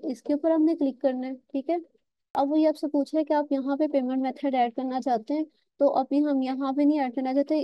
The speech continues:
आप लोग ने एक बात हमेशा याद रखिएगा कि आपने ये नहीं करना कि business manager बना लिया, फौरन उसमें आपने पे-, अपना card attach कर दिया, payment method add कर दिया, ये आप कभी भी ना कीजिएगा।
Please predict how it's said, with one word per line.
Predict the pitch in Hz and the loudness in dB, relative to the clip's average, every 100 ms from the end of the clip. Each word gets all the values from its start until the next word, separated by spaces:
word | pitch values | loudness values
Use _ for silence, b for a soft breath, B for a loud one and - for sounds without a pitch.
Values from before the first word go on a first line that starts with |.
| - | 0
आप | 254 247 | -2 0
लोग | 285 294 | 0 2
ने | 302 | 0
एक | 294 | 2
बात | 254 247 | 2 2
हमेशा | 269 247 277 | -2 -2 2
याद | 277 240 233 | 4 4 2
रखिएगा | 254 277 262 262 | -2 0 0 2
कि | 269 | 2
आपने | 277 254 262 | 2 2 0
ये | 262 | 0
नहीं | 269 | 2
करना | 302 269 240 | 2 0 0
कि | 247 | -2
business | 233 254 262 | -4 -4 -4
manager | 254 240 254 | -4 -2 -2
बना | 254 240 220 | 0 -2 0
लिया, | 262 | 0
फौरन | 285 240 240 247 | 2 0 -2 -4
उसमें | 254 254 233 - | -4 -4 -4 -4
आपने | 233 226 233 | -4 -2 -4
पे-, | 214 220 - - - | 0 -2 -2 -8 -6
अपना | 233 233 | -2 -2
card | 214 226 226 | 0 0 0
attach | 240 220 - | 0 0 -2
कर | 226 | -2
दिया, | 226 | 0
payment | 233 233 226 | 0 -2 -2
method | 233 220 247 233 - | -2 -4 -6 -4 -2
add | 226 214 | 0 0
कर | 233 | -4
दिया, | 214 220 233 B B - | -2 -4 -6 B B -2
ये | 277 | 0
आप | 277 | 2
कभी | 254 226 269 | 0 2 2
भी | 285 | 4
ना | 285 | 2
कीजिएगा। | 254 226 214 214 208 | 0 -2 0 0 -2